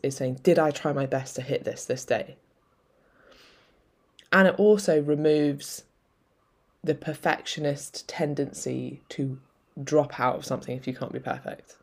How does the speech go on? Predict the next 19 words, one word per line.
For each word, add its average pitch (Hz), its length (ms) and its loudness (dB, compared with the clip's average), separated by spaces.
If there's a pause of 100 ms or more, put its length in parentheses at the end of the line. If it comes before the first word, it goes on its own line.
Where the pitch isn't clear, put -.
(680)
and 139 120 0
just 139 160 0
think, 139 180 -4
"Oh, 190 120 2
well, 170 120 6
I'll 160 80 4
start 147 220 0
again 139 200 -4
tomorrow." - 380 -6 (360)
'Cause 226 160 8
actually, 139 720 2
you 190 180 4
could 226 280 4
have - 460 -2 (1080)
eighty 185 360 6
percent 151 560 -4
ticks - 560 -2 (960)
in 143 160 2
your 139 360 6